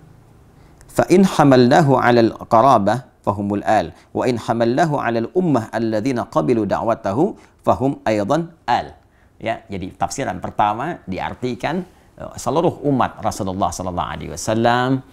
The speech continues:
yang mengikuti dakwah Nabi sallallahu alaihi wasallam, mencintai Rasulullah sallallahu alaihi wasallam, mengerjakan perintah-perintah Nabi, meninggalkan segala larangannya, maka mereka pun disebut dengan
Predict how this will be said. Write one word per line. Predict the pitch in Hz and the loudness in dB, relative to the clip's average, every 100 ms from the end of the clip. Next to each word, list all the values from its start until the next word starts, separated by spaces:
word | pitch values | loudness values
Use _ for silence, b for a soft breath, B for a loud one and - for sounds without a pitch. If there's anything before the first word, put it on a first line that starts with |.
| b b 101 | b b -2
yang | 98 107 135 117 | -2 0 -2 -2
mengikuti | 110 117 104 156 - 113 90 - | 0 0 2 0 2 -2 -2 0
dakwah | 113 98 104 98 92 - _ - | 2 2 2 -2 -2 -14 _ -8
Nabi | 92 98 107 123 | 0 2 2 2
sallallahu | 113 104 98 98 | 0 0 0 0
alaihi | 95 | -2
wasallam, | - 98 95 90 90 95 101 | -2 2 2 4 2 -2 -4
mencintai | 101 107 104 98 127 139 | -4 -2 -2 2 4 4
Rasulullah | 127 117 117 113 | 2 0 0 0
sallallahu | - 107 | 0 -6
alaihi | 107 - | -4 -2
wasallam, | 107 104 104 104 101 87 | 0 2 2 -2 -4 -8
mengerjakan | 87 85 127 120 127 123 | -8 0 0 0 -4 -4
perintah-perintah | 117 120 117 117 113 110 104 104 | -4 -2 0 -2 -2 -4 -2 -2
Nabi, | 104 98 104 | -2 -2 -4
meninggalkan | 92 87 92 110 120 123 | -4 -8 -2 0 0 -4
segala | - 117 113 110 | -2 0 2 2
larangannya, | 110 113 107 110 110 110 B B - | 2 0 -2 -2 -2 -4 B B -8
maka | 101 98 | -6 -4
mereka | 95 104 104 127 | -4 -2 -2 -2
pun | 131 120 | -2 -4
disebut | 117 - 156 156 | -6 0 4 4
dengan | 113 110 | 0 -4